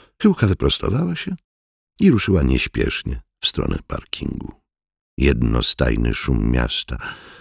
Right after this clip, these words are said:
działał na nią uspokajająco. W takich miejscach jak to czuła się jak ryba w wodzie. Okolice nazywano Mordorem, ale było w tym coś pieszczotliwego. Zresztą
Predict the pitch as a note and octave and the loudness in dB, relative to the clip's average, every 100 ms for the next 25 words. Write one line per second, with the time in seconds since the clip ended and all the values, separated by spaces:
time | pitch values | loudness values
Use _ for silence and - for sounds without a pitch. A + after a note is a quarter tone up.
0 | _ A1+ C#2+ C#2 C#2 C#2 C2 B1+ C2 C#2+ | _ 0 4 6 6 6 6 4 2 -2
1 | C#2 - - B1+ A#1 A#1+ A#1+ B1 G#1+ - | -6 -6 -4 0 2 2 2 0 -2 -6
2 | - - - D#3+ F#3+ C#3+ A#2 G2+ - E3+ | -6 -4 -2 0 0 0 -2 -2 -4 -4
3 | - C3+ - F#2+ C#2 - D#2+ G2 D3+ F3 | -4 -2 0 0 0 -2 0 4 4 2
4 | C#3 A2 F#2 C#2+ G#1 G#1+ C#2 - - - | 0 -2 -2 -2 -4 -4 -6 -6 -10 -12
5 | - - - - - _ _ - - - | -16 -20 -20 -20 -20 _ _ -2 -2 4
6 | D#2 D#2 F#2 - F#2 D2 C#2 C2 C2 C2 | 6 6 4 2 0 2 2 2 0 2
7 | C2 C2+ D2+ D#2 C#2 C#2 C#2+ G1+ - - | 4 6 6 6 4 4 2 2 -2 -10
8 | - - - _ _ - - _ _ _ | -14 -20 -20 _ _ -20 -20 _ _ _
9 | _ - G#3+ A3 A3 G#3 F3 - G#2+ - | _ 0 2 2 0 0 -2 -2 -4 -4
10 | - - - - - A1+ A1+ A#1 G#1 G#1+ | -4 -2 -2 -6 -6 -6 -2 -2 -2 -4
11 | A1 - _ _ _ - - A1+ - | -8 -14 _ _ _ -6 -2 -2 -4